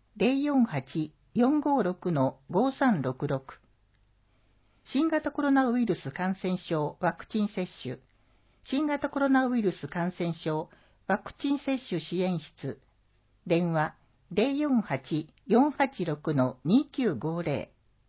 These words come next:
国民健康保険税の減免、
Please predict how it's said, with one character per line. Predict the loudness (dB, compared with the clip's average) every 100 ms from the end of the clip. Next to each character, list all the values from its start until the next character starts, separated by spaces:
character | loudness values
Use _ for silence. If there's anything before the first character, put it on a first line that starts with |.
| _ _ _ _ _ _ _ _ _ _ -4
国 | -2 0 0
民 | 0 -2
健 | -2 -2 0
康 | 0
保 | 0 -2
険 | 0 2 2
税 | 0 0
の | -2
減 | -2 -2 -2
免、 | -2 -2